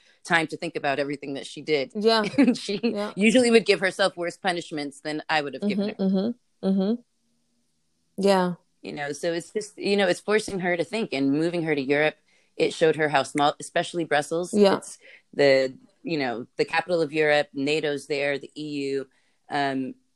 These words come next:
Speaker 1: in one small town, like, the size of D C, there's, like, three hundred fifty nations. So she was able to see how small the world was in just a short amount of time and gain a bigger compassion, a huge circle of friends.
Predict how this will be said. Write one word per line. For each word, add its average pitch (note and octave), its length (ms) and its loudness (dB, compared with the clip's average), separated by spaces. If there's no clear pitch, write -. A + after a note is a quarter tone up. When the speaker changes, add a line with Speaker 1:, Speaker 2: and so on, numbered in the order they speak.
Speaker 1:
in D#3 240 0
one F3 200 0
small D#3+ 380 -2
town, C3+ 500 -4
like, C3 160 -10
the D3 60 -8
size C#3+ 360 2
of C3 140 -8
D C#3 120 -8
C, C#3+ 380 -6
there's, B2+ 160 -8
like, C3+ 180 -6
three D3+ 160 -4
hundred C3+ 260 -4
fifty C#3 300 -10
nations. - 640 -8
So C#3 500 2
she A#3 180 -4
was A3+ 140 -2
able G3 180 0
to - 60 -14
see F3+ 180 -4
how D#3 100 0
small D#3 260 -2
the D3+ 80 -4
world C#3 300 0
was C3+ 360 2
in C#3 200 -4
just - 500 -6
a C3+ 60 -12
short F#3 260 -4
amount C#3+ 280 -2
of B2 100 -12
time C3 460 -4
and B2+ 440 -8
gain F3 280 6
a C3 100 2
bigger D#3+ 300 4
compassion, C3 840 -6
a - 60 -4
huge G3+ 380 -4
circle D#3 400 2
of C3 100 -2
friends. C3 540 -2